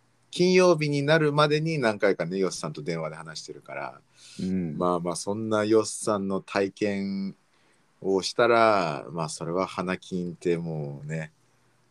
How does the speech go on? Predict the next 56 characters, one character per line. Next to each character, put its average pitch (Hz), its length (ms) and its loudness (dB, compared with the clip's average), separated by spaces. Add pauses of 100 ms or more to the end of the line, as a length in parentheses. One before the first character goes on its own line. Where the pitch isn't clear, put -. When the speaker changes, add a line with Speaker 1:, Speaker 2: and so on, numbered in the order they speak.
Speaker 1:
ほ 95 100 -14
ん 101 60 -14
と 107 140 -4
天 107 300 -6
下 104 240 6
レ 98 100 -6
ッ 92 60 -6
ツ - 120 -12
フ - 80 -18
ラ 98 100 4
イ 87 60 4
デ 78 160 0
ー 76 40 -4
っ - 20 -20
て - 80 -12
な 76 140 -6
り 76 100 -8
そ - 160 -10
う 64 60 -10
だ 62 80 -14
よ 64 80 -16
ね、 62 120 -20
マ 62 100 -20
ジ。 - 140 -14 (380)
Speaker 2:
そ 82 320 -4
う - 20 -6
だ 78 140 -6
ね。 110 580 4
Speaker 1:
う 139 40 -18
ん。 69 40 -18 (760)
Speaker 2:
ま 120 360 6
あ 123 40 4
で 151 100 8
も 147 60 4
な 170 140 4
ん 147 40 0
か 120 140 4
ね、 101 380 2 (300)
ま 123 480 4
あ、 - 20 -20 (1400)
二 123 120 2
週 165 300 6
間 78 360 -6 (120)
働 98 600 4
い 92 80 0
て、 90 480 0 (1040)
も 98 120 -4
う 101 40 -6
ほ 104 80 0
ん 101 80 0
と 101 140 8
い 101 60 10
ろ 101 160 10
い - 20 10
ろ 104 140 10
ね、 123 320 4